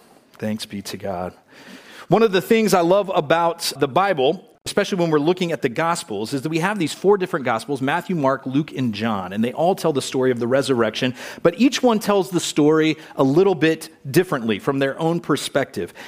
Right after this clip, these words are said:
And each one tells the story of Jesus' resurrection. They're all worth reading and pondering on their own terms, but what I appreciate about Matthew's version that we just looked at is just the simplicity of it.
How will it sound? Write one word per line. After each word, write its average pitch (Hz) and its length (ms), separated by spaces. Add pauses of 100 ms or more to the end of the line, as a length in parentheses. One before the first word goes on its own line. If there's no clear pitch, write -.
(140)
And 165 180
each 247 240
one 226 240
tells 208 300
the 175 100
story 180 420
of 151 140
Jesus' 170 500
resurrection. 151 840 (100)
They're 147 140
all 202 220
worth 175 360
reading 208 480
and 147 140
pondering 190 480
on 156 160
their 139 160
own 180 220
terms, 127 560 (320)
but 151 80
what 202 140
I 247 80
appreciate 185 560
about 131 300
Matthew's 143 460
version 104 360
that 139 80
we 131 60
just 151 240
looked 135 280
at 92 320 (340)
is 156 200
just - 280
the 196 80
simplicity 160 880
of 104 180
it. - 140